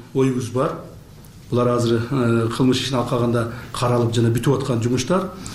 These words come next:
Бул төрт жүз жетимиш эки миллион жети жүз элүү беш миң доллар болот. Демек, мен жыйынтыктаймын. Эки миң жыйырманчы жылдын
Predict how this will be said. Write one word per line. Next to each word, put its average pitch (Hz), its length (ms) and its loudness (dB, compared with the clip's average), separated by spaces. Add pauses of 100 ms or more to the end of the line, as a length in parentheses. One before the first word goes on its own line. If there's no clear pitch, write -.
(180)
Бул 170 200 4
төрт 160 300 2
жүз 147 100 0
жетимиш 147 340 0
эки 165 180 0
миллион 151 600 2
жети 147 280 0
жүз 131 240 -4
элүү 131 200 0
беш 170 240 2
миң 123 120 0
доллар 113 240 0
болот. 107 220 -4 (680)
Демек, 139 460 0 (960)
мен 151 160 2
жыйынтыктаймын. 135 680 -2 (1120)
Эки 135 200 2
миң 208 180 6
жыйырманчы 165 560 2
жылдын 143 440 0